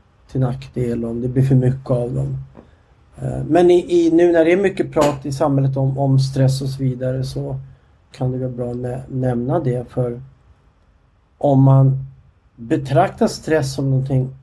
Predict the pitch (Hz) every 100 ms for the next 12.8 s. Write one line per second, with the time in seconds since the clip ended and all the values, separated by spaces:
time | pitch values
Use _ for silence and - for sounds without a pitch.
0 | _ _ - 143 127 120 123 123 113 160
1 | 170 120 117 190 226 131 - - - _
2 | _ _ _ _ _ _ - 131 135 143
3 | 175 - 202 196 170 160 151 143 139 135
4 | 131 131 117 110 135 127 117 - - 151
5 | 135 135 127 127 131 135 156 175 180 175
6 | 160 156 - 165 139 151 135 135 143 131
7 | 123 123 123 - _ _ _ _ _ _
8 | _ _ _ _ - 151 139 135 156 135
9 | 147 143 151 147 - - - - - 160
10 | 143 135 175 170 139 131 131 131 135 135
11 | 135 165 143 147 160 147 135 123 135 135
12 | 127 131 131 120 123 131 -